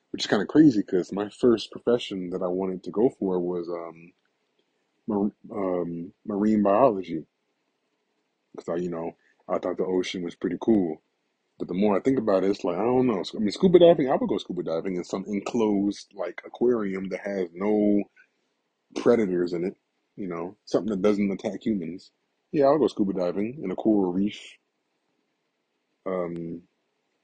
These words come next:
like, one of, it was one of them commercials. I think it was, like, Wo-, the Wolf Lodge,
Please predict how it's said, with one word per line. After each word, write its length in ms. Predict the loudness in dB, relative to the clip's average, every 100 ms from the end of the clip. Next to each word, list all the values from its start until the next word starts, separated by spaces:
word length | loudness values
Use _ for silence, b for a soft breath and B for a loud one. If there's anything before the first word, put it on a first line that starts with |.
| _
like, 220 | -4 -2
one 100 | -2
of, 60 | -2
it 100 | 0
was 140 | 0 6
one 120 | 6
of 40 |
them 120 | 6
commercials. 400 | 2 0 2 2
I 20 | 0
think 120 | 0
it 40 |
was, 100 | -2
like, 80 | -4
Wo-, 180 | -6 -6
the 60 | -6
Wolf 320 | 2 4 4
Lodge, 520 | 4 2 2 -4 -6